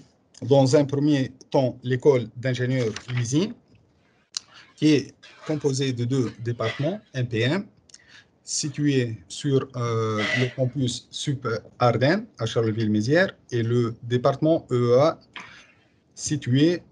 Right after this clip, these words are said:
sur le campus Moulin de la Housse à Reims. L'école d'ingénieurs offre une formation adaptée à la transition industri-, industrielle et numérique. Les deux départements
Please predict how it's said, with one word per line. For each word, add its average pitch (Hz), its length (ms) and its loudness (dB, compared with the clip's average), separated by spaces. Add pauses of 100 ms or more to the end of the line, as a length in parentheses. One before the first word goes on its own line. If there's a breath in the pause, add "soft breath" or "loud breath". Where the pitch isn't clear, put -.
sur 147 280 -2
le 123 260 2
campus 123 580 -2
Moulin 127 400 4
de 120 180 -2
la 117 160 4
Housse 156 300 -2
à 131 80 0
Reims. 113 400 -2 (800 loud breath)
L'école 147 480 4
d'ingénieurs 131 880 2
offre - 500 -2
une 127 140 -2
formation 123 520 0
adaptée 113 500 0
à 117 80 -4
la 107 120 0
transition 113 580 -2
industri-, 110 520 -4 (180)
industrielle 120 1080 2 (180)
et 110 240 4 (220)
numérique. 107 540 2 (580 loud breath)
Les 139 120 4
deux 143 260 6
départements 135 640 4